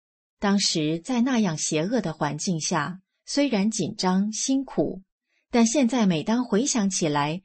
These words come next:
没有一丝苦和累的印象，存留心中的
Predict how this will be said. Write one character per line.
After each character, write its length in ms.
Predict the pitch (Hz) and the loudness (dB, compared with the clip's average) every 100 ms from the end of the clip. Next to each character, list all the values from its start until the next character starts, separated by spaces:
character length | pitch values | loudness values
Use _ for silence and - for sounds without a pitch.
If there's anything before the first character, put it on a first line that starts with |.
| _ _ | _ _
没 180 | 214 220 | 4 6
有 160 | 233 160 | 6 2
一 180 | 262 | 0
丝 240 | 202 - 285 | -2 -2 -6
苦 300 | - - 143 | -4 -4 -4
和 220 | - 160 | -4 -4
累 200 | 214 254 | -2 -4
的 120 | 170 | -4
印 260 | 151 160 147 | -4 -6 -4
象， 400 | - 156 143 185 - _ _ _ _ _ | -4 -4 -4 -12 -18 _ _ _ _ _
存 260 | - 180 202 | 0 4 4
留 160 | 170 | 2
心 300 | 185 240 240 | 0 0 0
中 240 | 233 240 233 | 0 0 0
的 300 | 160 156 | 0 -2